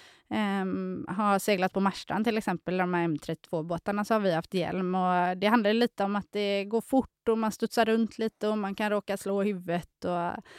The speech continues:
det känns ganska självklart att det, det är inte svårt att addera en hjälm på huvudet. Eh, så att, eh, ehm, nej men det är det. Och flytväst såklart. Ehm, men, ehm,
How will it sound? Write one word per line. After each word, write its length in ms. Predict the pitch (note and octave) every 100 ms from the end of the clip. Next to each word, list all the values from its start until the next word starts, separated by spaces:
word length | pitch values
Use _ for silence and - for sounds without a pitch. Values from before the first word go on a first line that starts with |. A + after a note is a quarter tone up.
| - -
det 160 | G#3
känns 200 | G3+ G3+
ganska 360 | - G3 E3 D3+
självklart 800 | - G3 D#3 - - G3+ F3 F#3+
att 140 | F#3
det, 160 | F#3+ E3+
det 140 | G3
är 20 |
inte 160 | A3 -
svårt 480 | - G#3+ G3+ F#3+ G3+
att 40 |
addera 300 | F#3+ F3+ E3
en 140 | E3+ F3
hjälm 340 | F3+ G3 G3
på 80 | G3+
huvudet. 480 | F3+ D#3 E3 - -
Eh, 720 | G3 F#3+ F3 E3+ E3 D#3+ E3+
så 140 | - G3
att, 260 | - -
eh, 300 | G3 F3+ F3 F3+ - - - - - -
ehm, 1080 | F#3+ F#3 F#3 F3 F3+ F3+ F3 E3 - - G3+ -
nej 120 | - A3
men 140 | A3
det 80 | G#3+
är 120 | A3+
det. 320 | A3 G#3 A3 - -
Och 160 | A#3
flytväst 540 | - G#3+ - G#3 - -
såklart. 540 | A3 A3+ A3 - - - _ _ _ _ _ A#3+
Ehm, 720 | G#3 F#3+ F#3 F#3 F#3+ F#3+ F#3 F#3+ _ _ - - - _
men, 560 | G#3 G#3 G3+ F#3+ F#3 F#3+
ehm, 600 | F#3 F#3 F3+ F3+ F#3